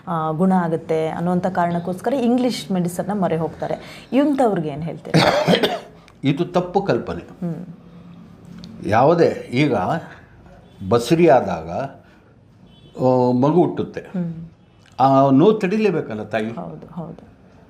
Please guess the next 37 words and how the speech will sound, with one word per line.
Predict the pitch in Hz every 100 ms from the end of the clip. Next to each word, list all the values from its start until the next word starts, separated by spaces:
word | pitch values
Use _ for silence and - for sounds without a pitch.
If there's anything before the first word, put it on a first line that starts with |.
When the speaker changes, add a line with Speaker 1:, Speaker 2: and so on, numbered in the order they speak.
| - -
Speaker 2:
ಆ | 143
ತಡೆದು | 139 139 143 165 220
ಅದಕ್ಕೊಂದು | - 127 135 160 151 131
ವಾರ | 117 147
ಆಗುತ್ತೆ, | 135 98 92 - - - - _ _ _ 120
ಒಂದೆರಡು | 120 117 110
ದಿನ | 107 117
ಮ-, | 120 110 107 107 104
ಮಗು | 104 117 135
ಹುಟ್ಟುತ್ತೆ, | 127 - 107 123
ಮುಟ್ಟು | 123 113 113 131 107 120
ಆ, | 117
ಆ | - 117 127 120
ನೋವು | 113 131
ಈ | 113 120
ನೋವು | 110 110
ಎಲ್ಲ | 104 101
ಇರುತ್ತೆ, | 95 92 -
Speaker 1:
ಹ್ಮ್. | - 180 127
Speaker 2:
ಮತ್ತೆ | 151 185
ನಿಧಾನ | 139 139 139
ಕ-, | 156
ಕಮ್ಮಿ | - - 113
Speaker 1:
ಕಮ್ಮಿ | 143 143 135
Speaker 2:
ಆಗುತ್ತಲ್ಲ, | 101 85 92
Speaker 1:
ಆಗುತ್ತೆ. | - - 185
ಹ್ಮ್. | 160
Speaker 2:
ಅದೇ | 123 127 151 160 170
ಕಾರಣ. | 175 - 170 - - - - -
Speaker 1:
ಹ್ಮ್. | 175 151 151 - - - - - - - - - - - 113
Speaker 2:
ಯಾಕೆ | 120 165 170
ಆಯುರ್ವೇದದಲ್ಲಿ | 143 147 151 147 135 135 127
ಅಂದರೆ | 120 147 156
ಅದು | 123 - 117 110
ಇದ್ದಿದ್ದೇ | 127 170 175
ಆಯುರ್ವೇದ. | 127 123 104 87 -
Speaker 1:
ಹ್ಮ್. | - - 185 175